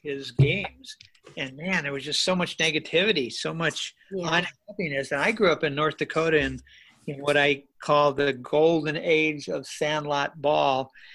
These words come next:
Speaker 1: You know, not a lot of adults involved, just kids getting together and playing basketball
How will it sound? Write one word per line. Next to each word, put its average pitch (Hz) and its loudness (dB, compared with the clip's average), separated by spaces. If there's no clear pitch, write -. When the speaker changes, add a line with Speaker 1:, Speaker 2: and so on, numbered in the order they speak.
Speaker 1:
You 220 -2
know, 254 4
not 240 4
a 208 6
lot 180 8
of 147 0
adults 143 2
involved, 143 0
just 147 -6
kids 156 2
getting - -2
together 147 4
and 131 -4
playing 147 -4
basketball 139 -2